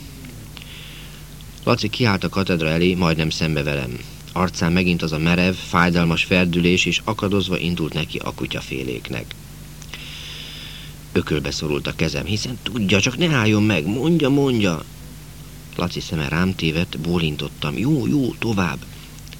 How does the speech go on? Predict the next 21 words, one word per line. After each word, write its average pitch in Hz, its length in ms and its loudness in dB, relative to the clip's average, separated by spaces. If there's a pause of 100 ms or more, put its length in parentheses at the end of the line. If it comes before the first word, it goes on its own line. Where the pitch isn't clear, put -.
(140)
Neki 90 320 0
indult. 71 500 -2 (1700)
Mind 110 220 2
jobban. 69 420 0 (420)
A - 80 -4
végét 101 380 6
már 113 160 6
fújta. 82 420 0 (1160)
Koltói 78 420 2
tanár 87 320 4
úr 123 140 4
felfigyelt. - 760 -4 (1040)
Most 165 180 2
még 147 180 6
egyszer 90 260 4
az 113 120 4
elejét. 71 600 2 (2000)
Ment 90 240 4
az 90 80 2
is 95 140 2
vidáman. 69 580 0